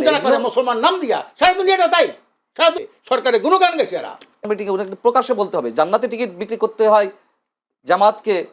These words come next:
Speaker 2: জান্নাতে যেতে গেলে জামাতে ইসলামী করা ছাড়া কোনো উপায় নাই। এই যে কথাবার্তাগুলা, এগুলো কি বেদাত না অথবা হারাম নয়
Speaker 1: আচ্ছা।
Speaker 2: ইসলামের দৃষ্টিতে?
Speaker 1: আচ্ছা, তারিক জিয়ার নামে তো উজু করা লাগবে, এইটা যখন বলে, এইটা প্রতিবাদ করছেন আপনি? আপনি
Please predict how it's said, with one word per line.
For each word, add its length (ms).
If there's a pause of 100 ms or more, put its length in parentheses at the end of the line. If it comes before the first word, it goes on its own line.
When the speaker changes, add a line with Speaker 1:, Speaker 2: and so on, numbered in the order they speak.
(1300)
Speaker 2:
জান্নাতে 460
যেতে 220
গেলে 200 (920)
জামাতে 400
ইসলামী 280
করা 200
ছাড়া 200
কোনো 160
উপায় 260
নাই। 140 (1200)
এই 160
যে 140
কথাবার্তাগুলা, 640 (800)
এগুলো 240
কি 60 (140)
বেদাত 280 (140)
না 60 (240)
অথবা 260
হারাম 260 (120)
নয় 140 (140)
Speaker 1:
আচ্ছা। 220
Speaker 2:
ইসলামের 300
দৃষ্টিতে? 260 (240)
Speaker 1:
আচ্ছা, 160 (100)
তারিক 180
জিয়ার 180
নামে 200
তো 120
উজু 180
করা 180
লাগবে, 220 (120)
এইটা 220
যখন 180
বলে, 160
এইটা 160
প্রতিবাদ 280
করছেন 260
আপনি? 140 (140)
আপনি 120